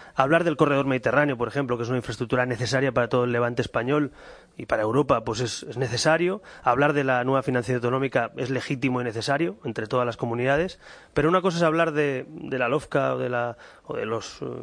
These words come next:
las infraestructuras o de los servicios públicos, y otra bien distinta es pedir referéndums secesionistas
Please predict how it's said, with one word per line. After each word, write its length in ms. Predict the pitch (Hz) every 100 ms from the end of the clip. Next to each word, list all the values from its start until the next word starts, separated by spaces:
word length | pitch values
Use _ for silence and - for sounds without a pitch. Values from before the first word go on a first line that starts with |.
| 123
las 160 | 123 113
infraestructuras 680 | 127 120 127 - 170 160 135
o 40 |
de 60 | 131
los 120 | 120
servicios 360 | 139 139 160 -
públicos, 480 | 170 151 151 180 - - - -
y 80 |
otra 160 | 147 165
bien 140 | 165
distinta 500 | 156 131 156 156 151
es 240 | 147 156 - - - _
pedir 240 | 135 127
referéndums 560 | 139 147 135 135 139 131
secesionistas 800 | 131 135 135 120 123 147 131